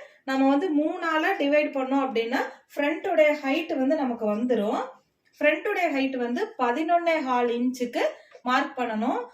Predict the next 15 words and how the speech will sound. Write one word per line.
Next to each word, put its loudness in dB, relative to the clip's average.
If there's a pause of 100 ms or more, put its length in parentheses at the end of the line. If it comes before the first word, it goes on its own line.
(280)
முப்பத்தினாலு 0
இன்ச் -4 (420)
மார்பு 2
சுற்றளவு 2
இருக்கிறவங்க 2 (180)
ஃபார்முலா 4 (140)
நாலால 2 (140)
டிவைட் 2
பண்ணோம் 2
அப்படின்னா, 0 (460)
மிட் 0
பாயிண்ட் 4
வந்து 2 (600)
எட்டரை 2 (100)
இன்ச்சுக்கு -4